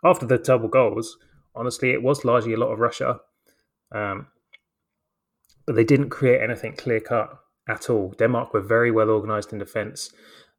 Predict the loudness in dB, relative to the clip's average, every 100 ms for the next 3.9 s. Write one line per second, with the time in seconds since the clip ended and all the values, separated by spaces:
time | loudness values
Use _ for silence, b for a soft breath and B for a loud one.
0 | -10 -8 -2 -2 -2 -6 -4 -4 -2 0
1 | 0 -2 -4 -6 -4 -2 -2 -4 -8 -6
2 | -6 -4 -4 -6 -10 -8 -8 -10 -14 -18
3 | _ _ _ _ _ -12 -8 -8